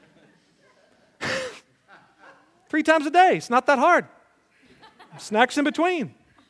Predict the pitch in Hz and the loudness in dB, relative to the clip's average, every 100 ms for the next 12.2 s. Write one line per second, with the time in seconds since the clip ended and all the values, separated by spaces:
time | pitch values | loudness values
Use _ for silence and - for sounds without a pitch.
0 | 302 _ _ 294 _ - _ 349 _ _ | -20 _ _ -20 _ -20 _ _ _ _
1 | _ _ _ _ 320 480 523 494 339 - | _ _ _ _ -2 2 2 4 2 2
2 | 254 156 247 196 - 247 277 214 - _ | -4 0 2 2 -2 -4 -4 -4 -8 _
3 | _ _ _ _ _ _ _ 226 262 302 | _ _ _ _ _ _ _ 0 2 2
4 | 247 262 277 190 - - 320 349 240 233 | 0 0 -2 -4 -10 -4 -2 0 0 0
5 | 233 208 190 302 330 226 202 185 247 285 | 2 0 2 2 2 -4 -4 -4 -2 -2
6 | 277 185 147 113 175 226 302 254 302 226 | -2 -2 -4 -6 -2 0 0 2 4 4
7 | 233 208 226 233 202 220 226 214 214 254 | 0 -4 -2 -2 0 0 -2 -4 0 0
8 | 185 202 262 214 247 233 160 - - 240 | 0 -2 -4 0 0 0 -4 -12 -2 0
9 | 233 180 202 180 151 - _ _ 156 _ | 0 0 -2 -2 -8 -8 _ _ -20 _
10 | - 156 185 147 - 139 - - _ _ | -6 -2 -2 -4 -4 -4 -4 -16 _ _
11 | _ - 190 214 170 - 233 220 175 190 | _ -2 0 0 -2 0 0 0 -2 -2
12 | 180 170 | -2 -4